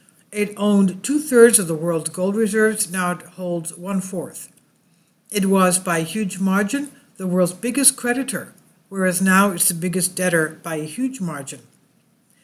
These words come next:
The income of the average American was by far the highest in the world. Today it ranks about eighth,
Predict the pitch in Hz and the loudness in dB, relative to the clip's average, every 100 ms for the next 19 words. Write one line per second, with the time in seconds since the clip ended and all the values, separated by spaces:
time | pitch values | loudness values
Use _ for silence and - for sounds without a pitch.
0 | _ - 202 220 285 277 285 254 190 180 | _ -4 2 2 2 0 -2 -2 -2 2
1 | 185 185 185 180 165 180 180 180 190 175 | 4 2 0 -2 0 2 2 2 -2 -2
2 | 165 - 156 151 175 160 175 190 262 285 | -4 -6 -6 -4 -4 -4 -4 -2 2 4
3 | - 180 139 160 175 175 - - _ _ | 4 0 -8 -2 0 0 -4 -20 _ _
4 | _ - 220 202 220 214 170 180 180 - | _ -12 -2 4 6 6 2 0 2 0
5 | 156 160 156 190 185 185 - | 0 -8 -8 -6 -6 -6 -12